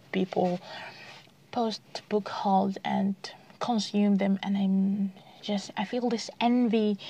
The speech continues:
and I wanna be them. And it's kind of falls down to consumerism, and I don't wanna just dive into it right now because that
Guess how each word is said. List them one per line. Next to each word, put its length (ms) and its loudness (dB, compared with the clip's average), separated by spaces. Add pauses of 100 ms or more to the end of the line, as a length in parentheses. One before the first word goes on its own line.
(360)
and 120 4
I 60 4
wanna 400 2
be 220 0
them. 320 -2 (500)
And 640 6 (920)
it's 320 -2 (500)
kind 180 -2
of 120 0
falls 280 0
down 280 2
to 120 -10
consumerism, 1080 2 (540)
and 140 2
I 140 0 (280)
don't 200 0
wanna 320 2
just 360 -6
dive 400 2
into 360 0
it 140 -2
right 200 2
now 260 4
because 500 -2
that 180 -2